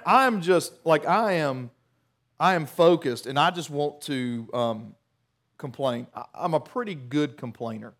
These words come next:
I don't know how good you are at it. I can pretty much guarantee you, you're not to the professional level that I am. In fact, if you don't like something about your life, if you ever just took me with you and just shared some details about it,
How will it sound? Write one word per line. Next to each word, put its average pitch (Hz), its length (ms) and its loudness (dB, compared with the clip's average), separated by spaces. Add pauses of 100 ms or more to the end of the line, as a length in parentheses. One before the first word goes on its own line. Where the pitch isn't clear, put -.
(680)
I 156 140 -2
don't 202 140 0
know 180 120 2
how 175 140 4
good 143 260 -2
you 175 220 -2
are 170 120 4
at 165 220 6
it. 156 160 -4 (400)
I 123 160 -10
can 147 140 -8
pretty 214 240 -2
much 160 240 -2
guarantee 151 400 -4
you, 147 180 -6
you're 131 240 -8
not 135 640 -2 (500)
to 156 80 -12
the 127 100 -10
professional 127 640 -4
level 120 300 -2
that 110 160 -6
I 110 220 -4
am. 110 200 -12 (640)
In 135 100 -6
fact, 175 240 4
if 135 140 -4
you 208 80 -4
don't 208 240 0
like 151 240 2
something 175 320 -4
about 143 240 0
your 135 100 -4
life, 143 380 0 (280)
if 135 160 -10
you 202 220 -10
ever 156 180 2
just 131 240 -10
took 175 240 -8
me 151 140 -10
with 131 340 -4
you 117 200 -12 (640)
and 123 340 -6
just 135 180 -6
shared 165 300 2
some 147 160 -8
details 156 500 2
about 170 300 0
it, 185 120 -6